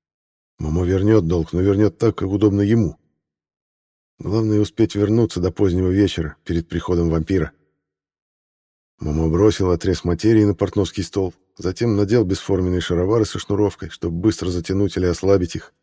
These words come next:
накинул рубаху и обмотал горло лентами, чуть свободно,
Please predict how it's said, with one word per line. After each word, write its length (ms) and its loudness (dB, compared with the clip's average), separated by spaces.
накинул 460 -4
рубаху 480 0
и 140 -8
обмотал 500 0
горло 320 2
лентами, 560 0
чуть 220 -10
свободно, 560 -2